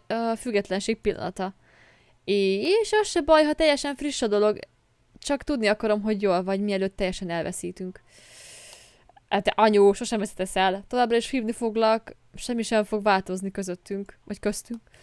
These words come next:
Igen, ezt mondjuk mindannyian. Anya, fejezd már be, hívjuk, fiúk, egymást, és lehet, hogy olyan távol leszek, mint most, de gyakorlat-, gyakorlatban az semmi sem fog változtatni.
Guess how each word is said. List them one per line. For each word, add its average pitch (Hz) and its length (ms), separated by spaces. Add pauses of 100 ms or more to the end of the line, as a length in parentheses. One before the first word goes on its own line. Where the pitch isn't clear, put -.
(560)
Igen, 269 380
ezt 262 200
mondjuk 233 240
mindannyian. 196 640 (140)
Anya, 185 240
fejezd 247 320
már 233 200
be, 220 140
hívjuk, 262 260
fiúk, 254 220
egymást, 226 380
és - 80
lehet, 240 220
hogy 220 140
olyan 214 240
távol 196 360
leszek, 208 340
mint 196 200
most, 208 560
de 254 140
gyakorlat-, 226 560 (120)
gyakorlatban 254 720
az 254 120
semmi 240 260
sem 226 200
fog 220 120
változtatni. 196 680